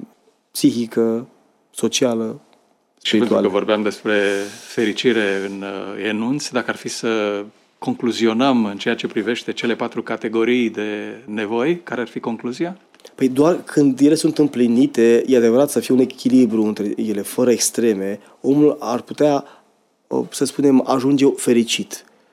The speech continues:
Speaker 1: Adică în viața lui s-ar crea o stare de bine.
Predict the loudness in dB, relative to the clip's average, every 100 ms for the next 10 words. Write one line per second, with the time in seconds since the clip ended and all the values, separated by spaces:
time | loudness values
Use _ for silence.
0 | _ _ _ -2 -2 0 4 4 4 2
1 | 2 2 2 2 -2 -4 -6 -2 2 2
2 | 0 0 0 2 0 -4 -2 2 2 4
3 | 4 4 4 2 -2